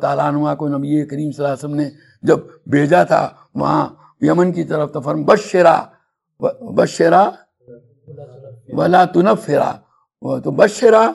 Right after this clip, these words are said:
یعنی لوگوں کو بشارتیں سناؤ۔ اب اس کے مقابلے میں تو ہے ولا تنذرا، لیکن وہاں یہ نہیں، وہ ولا تنفرا یعنی النساء ولا تنفرا، مانوس بناؤ۔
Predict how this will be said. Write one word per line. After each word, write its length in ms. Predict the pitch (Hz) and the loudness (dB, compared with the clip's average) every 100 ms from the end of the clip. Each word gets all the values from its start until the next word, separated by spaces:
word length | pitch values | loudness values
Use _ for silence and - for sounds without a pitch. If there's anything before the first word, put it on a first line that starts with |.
| - - - - | -6 -20 -8 0
یعنی 180 | 185 | 2
لوگوں 400 | 175 170 180 214 | 4 2 2 -2
کو 420 | - 220 - - _ - | 0 0 0 -8 _ -6
بشارتیں 640 | 165 - 190 190 196 240 | -2 4 4 4 0 -2
سناؤ۔ 460 | 202 175 175 160 98 _ _ _ _ | -2 0 2 2 -2 _ _ _ _
اب 120 | 202 220 - - _ - | 0 0 -4 -16 _ -4
اس 160 | 170 | -4
کے 140 | - 208 | 0 0
مقابلے 540 | 175 - 180 180 202 | 2 4 4 4 0
میں 140 | 202 208 | -2 0
تو 160 | 208 | 2
ہے 240 | 202 214 - - _ 156 | 2 0 -2 -12 _ 2
ولا 280 | 175 196 | 4 4
تنذرا، 600 | 190 - 226 208 165 123 - - _ _ _ _ - | 2 2 2 2 0 0 -4 -10 _ _ _ _ -6
لیکن 340 | 165 185 151 | -2 2 2
وہاں 220 | 156 175 | 4 4
یہ 120 | 185 | 4
نہیں، 200 | 214 175 - _ _ _ | 4 0 -4 _ _ _
وہ 180 | 156 139 - _ _ | 2 2 -2 _ _
ولا 280 | - 190 202 | 2 4 4
تنفرا 680 | 180 190 208 - 143 120 - - _ - | 2 2 0 -2 -8 -8 -10 -18 _ -4
یعنی 140 | 180 - - | -4 -2 0
النساء 640 | 202 214 220 202 262 233 | 0 2 0 0 2 2
ولا 260 | 233 220 208 | 4 2 2
تنفرا، 680 | 202 202 190 - 143 - - _ _ _ | 0 -2 -2 -4 -6 -6 -8 _ _ _
مانوس 580 | - - 185 220 240 196 | -4 0 4 4 4 2
بناؤ۔ 340 | - - - | -6 -8 -10